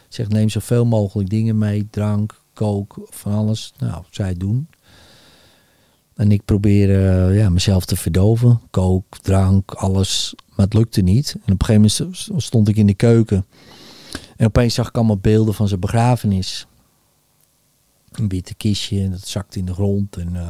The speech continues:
familie huilen. En, en dan hoorde ik een stem. En die zegt, "Ja, als jij hiermee doorgaat, dan gaat hij dood. En dat is dan jouw schuld." En dan was het, eh, klaar. Dat was ook, eh, ik gooide de whisky in de gootsteen.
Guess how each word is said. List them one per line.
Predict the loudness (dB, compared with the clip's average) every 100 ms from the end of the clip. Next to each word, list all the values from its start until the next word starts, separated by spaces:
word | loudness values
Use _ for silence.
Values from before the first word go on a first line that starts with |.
| -10 -4
familie | 0 0 0 -4 -4
huilen. | -4 -2 -2 -2 -4 -8
En, | -10 _ _ -20 -20 -12
en | -4
dan | -2
hoorde | -2 -4
ik | -6
een |
stem. | -4 -2 0 -2 -6 _
En | -2 0
die | 2
zegt, | 2 2
"Ja, | 0 0
als | 0
jij | 2 4
hiermee | 4 4
doorgaat, | 4 2 2 -4 -4
dan | -6
gaat | -4 -2
hij | 0
dood. | 2 2 0 -4 -20 _ _ _ -10
En | -2 0 0
dat | -2 -4
is | -4
dan | -2
jouw | 0 2 0
schuld." | -2 0 0 0 -8 -18 _ _ _ _ _ _ _ _
En | -2 0
dan | 0
was | -4 -8
het, | -14 -10
eh, | -8 -8 -10 _ _ -20 -20 -20 -20 -20 -20 -20 -20 _ _ -6
klaar. | -2 0 -2 -6 -16 -2
Dat | 0 2
was | 2 2
ook, | 0 0 -2
eh, | 0 0 -2 -6 _
ik | -4 -2
gooide | 0 2 2
de | 0
whisky | 2 0 2
in | 2 4
de |
gootsteen. | 4 2 2 2 0 2